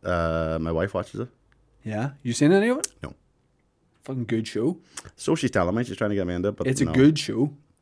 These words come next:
Speaker 2: Like, like,
Speaker 1: Uh, I,
Speaker 2: ab-,
Speaker 1: I know
Speaker 2: above
Speaker 1: the
Speaker 2: anything
Speaker 1: cast.
Speaker 2: else,
Speaker 1: I know the cast is
Speaker 2: it's
Speaker 1: very
Speaker 2: a good
Speaker 1: good.
Speaker 2: show.
Speaker 1: Yeah.
Speaker 2: It's really
Speaker 1: Uh,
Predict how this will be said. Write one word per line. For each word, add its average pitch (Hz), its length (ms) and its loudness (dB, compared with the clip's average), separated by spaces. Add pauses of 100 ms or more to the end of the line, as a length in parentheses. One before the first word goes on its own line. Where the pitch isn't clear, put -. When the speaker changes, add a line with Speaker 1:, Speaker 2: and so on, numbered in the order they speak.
(140)
Speaker 2:
Like, 143 200 10 (120)
like, - 140 8
Speaker 1:
Uh, 101 340 4
I, 117 100 4
Speaker 2:
ab-, 123 100 4
Speaker 1:
I 127 80 6
know 143 100 10
Speaker 2:
above 170 80 10
Speaker 1:
the 185 60 8
Speaker 2:
anything 156 160 8
Speaker 1:
cast. 120 160 8
Speaker 2:
else, 165 200 2
Speaker 1:
I 123 40 0
know 135 100 2
the 120 60 2
cast 95 260 -4
is - 40 -8
Speaker 2:
it's 107 40 -8
Speaker 1:
very 127 100 6
Speaker 2:
a 123 40 -2
good 123 100 2
Speaker 1:
good. - 80 -2
Speaker 2:
show. 117 260 -14
Speaker 1:
Yeah. 78 120 -8 (640)
Speaker 2:
It's - 140 -18
really 117 240 4
Speaker 1:
Uh, 85 40 0